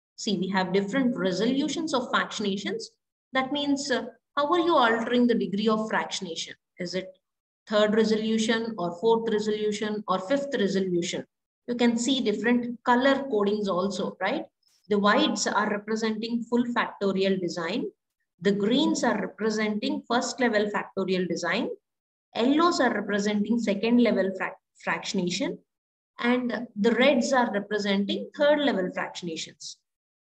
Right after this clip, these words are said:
And red is like stop mark. You can't go beyond that. Uh, means if you go beyond th-, that level of fractionation, and if, if that means if you're, uh, very much curious to have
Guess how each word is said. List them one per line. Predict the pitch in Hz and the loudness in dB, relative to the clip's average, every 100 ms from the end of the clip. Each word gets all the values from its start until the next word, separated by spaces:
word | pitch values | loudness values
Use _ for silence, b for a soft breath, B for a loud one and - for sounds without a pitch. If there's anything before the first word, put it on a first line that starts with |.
| - | -4
And | 208 208 202 202 202 190 208 | -2 -2 -2 -4 -6 -8 2
red | 285 320 214 233 262 | 4 4 2 0 2
is | 302 240 | 2 2
like | 247 294 294 - | 0 0 0 -10
stop | - 277 262 262 | -2 2 2 2
mark. | 175 - | -2 -2
You | 202 202 202 | -2 -2 2
can't | 208 233 233 - | 2 0 -2 0
go | 208 214 | 2 4
beyond | 196 190 185 185 | 2 2 2 0
that. | 170 - _ _ _ | -4 -6 _ _ _
Uh, | 190 185 | -6 -2
means | 202 208 202 - - | 0 2 2 -2 -8
if | 202 208 | -8 -2
you | 196 | 0
go | 196 247 254 | 2 4 4
beyond | 214 214 240 302 294 | 2 2 4 4 2
th-, | 262 - - | 0 -2 -4
that | 233 - | -4 -2
level | 226 220 226 | -2 0 0
of | 226 | -2
fractionation, | 214 185 - - 214 208 214 294 - _ _ _ _ | -2 -4 -4 -4 -2 -2 -4 -4 -8 _ _ _ _
and | 226 226 | -4 0
if, | 233 202 220 - _ | 2 2 -2 -10 _
if | 226 226 - 220 - | -2 -2 -2 -2 -2
that | 202 220 | -2 2
means | 240 233 | 4 4
if | 226 | 2
you're, | 220 214 214 - | 2 0 0 -4
uh, | 196 202 196 196 190 190 190 | -2 0 2 0 0 -2 -2
very | 226 247 | -2 0
much | 247 240 240 - | 2 0 -2 -6
curious | 226 226 226 233 233 | -4 -2 2 0 0
to | 226 | -2
have | 220 | -2